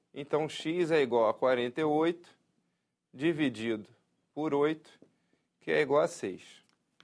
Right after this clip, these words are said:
Para encontrar o segmento Y, basta você perceber que X mais Y é igual a dezesseis. Se esse X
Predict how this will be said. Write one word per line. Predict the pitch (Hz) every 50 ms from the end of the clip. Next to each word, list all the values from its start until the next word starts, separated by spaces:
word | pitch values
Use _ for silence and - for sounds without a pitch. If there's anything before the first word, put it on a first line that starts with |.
| _ _ _ _ _ _ _ _ _ _ _ _ _ _ _ _ _ _ _ _ _ _ _ _ _ _ _ _ _ _ _ _ _ _ _ _
Para | - - 240
encontrar | 254 - 214 196 156 151 160 151
o | 143
segmento | - 151 139 131 135 127 127 127 127 123 131 131
Y, | 143 208 254 - - - 135 110 98 - _ _ _ _ _ _ _ _ _ _ - -
basta | - 117 143 165 214 208 - 226
você | 202 202 190 - 185 175
perceber | - 180 175 180 - 180 147 117 123 123 117 117 -
que | - 123 113 95 - - _ _ _ _ _ _ _
X | _ - - - - 202 214 208 175 151 -
mais | 120 120 120 123 123 123 120 104 123
Y | 147 170 196 - - - 208 214 254 262 - _ _ _ _ _ _ _ _ _ _ _ _ _ _ _ _ _ _ -
é | 147 156 147
igual | 139 123 131 135 143
a | 143
dezesseis. | 135 135 151 202 208 - - 156 131 110 - - - - - _ _ _ _ _ _ _ _ _ _ _ _ _ _ _ _ _ _ _ _ _ _ _ _ _ _ _ _ - -
Se | - - - - 180
esse | 185 202 240 240 - 269 233
X | - - - 151 139 123 110 95 - - - - -